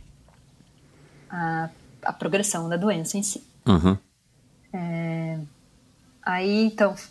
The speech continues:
Speaker 1: nessa época, daí eu achei que, que não era nada mesmo, porque se a médica falou que não era nada, pra eu, pra eu tomar
Speaker 2: Exato,
Speaker 1: vitamina, então
Speaker 2: é.
Speaker 1: não devia ser nada,
Speaker 2: É.
Speaker 1: né? Aí,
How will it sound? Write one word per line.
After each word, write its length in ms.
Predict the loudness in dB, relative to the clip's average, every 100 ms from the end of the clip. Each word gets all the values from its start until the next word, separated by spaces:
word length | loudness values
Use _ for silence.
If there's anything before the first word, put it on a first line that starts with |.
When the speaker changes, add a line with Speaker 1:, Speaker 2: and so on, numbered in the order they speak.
| -10
Speaker 1:
nessa 280 | -4 0 2
época, 480 | 4 4 2 -4 -6 -8 -20 -20 -20 -20 _ _ -4
daí 200 | -2 0
eu 80 | 2
achei 300 | 2 0 -2
que, 440 | -4 -4 -4 -8
que 180 | -6 -4
não 200 | -4 -2
era 160 | 0 2
nada 360 | 2 2 4
mesmo, 280 | 6 6 2
porque 160 | -2 -4
se 100 | -2
a 40 |
médica 280 | -2 -2 -2
falou 260 | -2 0 -2
que 220 | -2 -4
não 180 | -2 -2
era 180 | 0
nada, 540 | 2 4 4 2 -2 -4 -8 -18 -6
pra 120 | -6
eu, 40 | -6 -4
pra 120 | -2
eu 40 | 0
tomar 240 | 2 2
Speaker 2:
Exato, 120 | 4 6
Speaker 1:
vitamina, 240 | 6 6
então 120 | 6
Speaker 2:
é. 40 | 6
Speaker 1:
não 40 | 6
devia 160 | 4
ser 140 | 2 0
nada, 240 | -2 -6 -6 2
Speaker 2:
É. 220 | 4 4
Speaker 1:
né? 160 | 0 -4 -12 _ _ -20 -20 -20 -20 -20 -20 -20 -20 -12 -4
Aí, 1120 | -2 0 0 2 4 4 4 4 2 2